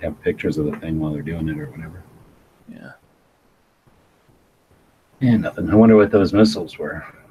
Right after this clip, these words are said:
Speaker 2: The Sprint missiles?
Speaker 1: Is that what they are?
Speaker 2: Uh, yeah.
Speaker 1: See, this looks more, eh, maybe not.
Speaker 2: Oh, sorry, not. Okay, they, the launch, the complex provided launch and control for thirty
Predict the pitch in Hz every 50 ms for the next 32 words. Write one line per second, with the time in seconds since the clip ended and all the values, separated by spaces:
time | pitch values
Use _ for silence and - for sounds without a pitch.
0 | _ _ _ _ _ _ _ _ - 113 113 107 101 95 - - - 135 139 143
1 | 143 139 151 143 - 180 180 180 - - - _ _ _ _ _ _ _ _ _
2 | _ 90 87 85 - 98 98 101 107 - - _ _ _ _ _ _ _ _ _
3 | _ _ _ - 127 131 127 127 127 123 123 123 123 123 131 131 120 107 92 87
4 | 92 - - _ - _ - - _ _ _ _ - 95 95 110 - - - -
5 | - - - 80 78 76 71 73 73 - _ _ _ _ _ _ - - - 107
6 | 92 - - - - _ _ _ _ _ _ _ _ _ _ _ _ _ _ _
7 | _ _ _ _ _ _ _ _ _ _ _ _ _ _ _ _ _ _ _ _
8 | _ _ _ _ _ _ _ _ - 127 131 - - - 127 107 101 104 101 101
9 | 120 - - - _ _ _ _ _ _ - 127 127 - - 123 110 107 107 117
10 | 120 107 - _ _ _ _ _ _ _ _ _ _ _ _ _ _ _ _ _
11 | _ _ _ _ _ _ _ _ _ _ _ _ _ _ _ _ - - 98 104
12 | 120 139 156 151 - - _ _ _ - - - 135 131 135 139 - 160 151 -
13 | - - 131 120 123 123 117 107 98 95 98 110 123 135 131 - 160 135 - 160
14 | 151 120 - - - 135 127 123 - - 101 - - - - - 156 160 156 131
15 | 113 107 117 139 170